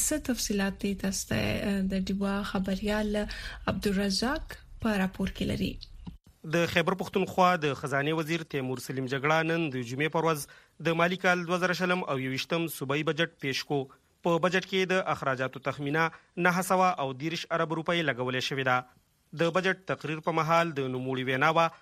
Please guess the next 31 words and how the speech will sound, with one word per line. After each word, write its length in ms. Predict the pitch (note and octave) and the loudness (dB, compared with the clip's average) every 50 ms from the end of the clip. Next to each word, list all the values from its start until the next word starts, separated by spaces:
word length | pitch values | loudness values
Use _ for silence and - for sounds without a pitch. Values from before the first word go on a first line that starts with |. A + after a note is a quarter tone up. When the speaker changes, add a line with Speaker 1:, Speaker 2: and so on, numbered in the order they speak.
| _ _ _ _ - | _ _ _ _ -4
Speaker 2:
په 200 | E3+ D#3+ D#3 - | -4 -4 -2 -2
صوبه 180 | F3 E3 F#3+ | 0 0 0
کې 300 | F#3 - G3 F#3+ F3 C#3 | 0 0 -2 -2 0 -2
د 100 | C3+ B2+ - | -4 -4 -2
ترقیاتي 440 | C3 B2+ B2+ - C#3+ C3+ B2+ - C3+ - | -4 -4 -4 -4 -6 -6 -6 -6 -6 -4
کارونو 340 | C#3 C3 C3 C#3+ D3+ E3 D#3+ E3+ | -2 -2 -2 -2 -2 0 -2 0
دپاره 320 | E3 F3 E3+ E3+ E3+ E3 - - _ _ _ _ D3+ C3+ | 2 4 4 4 4 2 0 -4 _ _ _ _ -8 -2
درې 120 | E3 F#3+ F#3 F#3 F#3+ | -2 0 0 2 2
سوه 200 | F#3+ F#3+ F#3+ F#3 - D3 | 4 4 4 2 2 0
او 60 | C3 C3 | 0 0
اتلس 440 | B2+ - F3+ E3+ E3+ E3+ E3+ - - - | -2 -2 -2 -2 0 0 -2 -2 0 0
ارب 280 | F3 E3+ D#3+ D#3 E3 | 2 2 2 0 -2
روپۍ 240 | E3 - F3+ E3+ F3 D#3+ C#3+ B2 | -2 0 0 0 0 0 -2 -4
مختص 320 | - - C#3 - - - | -4 -6 -6 -4 -4 -4
شوي 160 | D3 C3 C#3 | -2 -4 -2
دي 180 | B2+ C3+ C3+ C3 - _ _ - | -2 -2 -4 -4 -6 _ _ 0
او 100 | E3 E3 | 0 0
په 140 | E3 - F3 | 2 0 0
دغو 200 | D#3+ F#3 F3 F#3 | 0 2 0 0
پیسو 300 | F#3 G3 F#3 F3+ - F#3+ | 0 -2 -2 0 -2 -4
کې 120 | F#3 - F#3 | -2 0 4
به 180 | F#3 F#3 F3+ F3+ - - - _ - - - | 4 4 4 4 -2 -20 -20 _ -12 -10 -10
شپږ 240 | - _ - F#3+ F3+ F3 F#3 | -8 _ 0 0 2 2 0
نوي 160 | F#3+ F#3+ F#3 | 0 0 2
ارب 300 | F3+ F3+ F3+ F3 F#3+ F3+ | 2 2 2 4 2 0
روپۍ 340 | F#3 F#3 F#3+ F#3 F#3+ F#3 C#3+ | 0 2 2 2 2 2 0
د 160 | C#3 C3 C3 - B2+ | -2 -2 -2 -4 -2
قبایلي 340 | C3+ C3 C3+ C#3 C#3 - | 0 0 0 -2 -4 -4
سیمو 240 | - F3 E3+ E3+ E3 | -2 0 0 0 0
د 240 | C#3 C#3 B2+ - - | 0 -2 -4 -2 -2
پرمختګ 400 | C3 B2 C3 B2 - - D#3+ | -2 -2 -2 -4 -2 0 -2